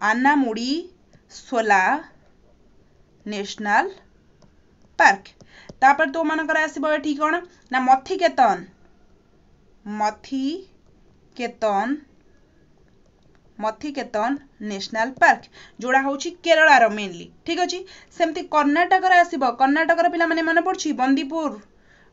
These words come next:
ବନ୍ଦିପୁର ନ୍ୟାସନାଲ ପାର୍କ, ହେଲା, ଯୋଉଗୁଡ଼ା ସବୁ ଫେମସ୍ ମୁଁ ସେଗୁଡ଼ା ଲେଖିଦେଉଛି। ବନ୍ଦିପୁର ନ୍ୟାସନାଲ ପାର୍କ ହେଇଗଲା।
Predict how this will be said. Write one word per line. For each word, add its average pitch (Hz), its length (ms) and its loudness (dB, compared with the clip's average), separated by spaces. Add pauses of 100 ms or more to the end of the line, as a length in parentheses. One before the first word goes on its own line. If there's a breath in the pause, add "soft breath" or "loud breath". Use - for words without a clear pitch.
(100)
ବନ୍ଦିପୁର 247 800 -4
ନ୍ୟାସନାଲ 269 480 0
ପାର୍କ, 240 440 2 (180)
ହେଲା, 320 180 2
ଯୋଉଗୁଡ଼ା 277 380 -2
ସବୁ 339 180 -4
ଫେମସ୍ 330 460 -4
ମୁଁ 349 100 -6
ସେଗୁଡ଼ା 262 300 6
ଲେଖିଦେଉଛି। 202 560 -4 (380 loud breath)
ବନ୍ଦିପୁର 269 460 -2
ନ୍ୟାସନାଲ 269 360 0
ପାର୍କ 254 300 0
ହେଇଗଲା। 240 480 -2